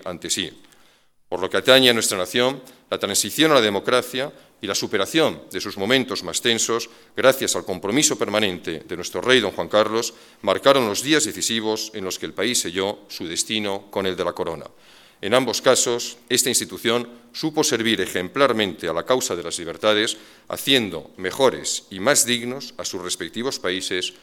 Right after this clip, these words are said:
pero también al mundo y a la época en que sus sociedades les ha tocado vivir. Señor, es frecuente que las ciudades hagan uso de la tradición de entregar sus llaves como expresión de amistad.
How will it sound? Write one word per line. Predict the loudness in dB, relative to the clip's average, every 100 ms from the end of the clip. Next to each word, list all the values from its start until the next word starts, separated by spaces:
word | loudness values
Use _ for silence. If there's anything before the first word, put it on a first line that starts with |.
| _
pero | -6 -6
también | -4 -4 0 2
al | 2
mundo | 2 0 2 -2 -2 -16 -16
y | -4
a | 4
la |
época | 4 4 0 0 -2 -6
en | -16 -12
que | -10
sus | -8 -6
sociedades | -6 -2 -2 0 -2 -6 -8
les | -8 -2
ha | -2
tocado | -4 -4 -6 -6
vivir. | -12 -16 -20 _ _ _ _ _ _ _ _ _ _ _
Señor, | 0 2 2 0 -16 -20 _ _ _ -20 _ _ -16 -2
es | 0
frecuente | 2 4 4 4 0 -6 -8 -20 -20 _ -4
que | 2
las | 2
ciudades | 6 6 6
hagan | 4 4
uso | 2 2 2
de |
la | 2
tradición | 2 -4 -2 -2 0
de | -2
entregar | 0 0 0
sus | -2 0
llaves | 2 2 -4 -8 -12 -18
como | -8 -6
expresión | -6 -6 -4 -2 0
de | -2
amistad. | -2 -2 -2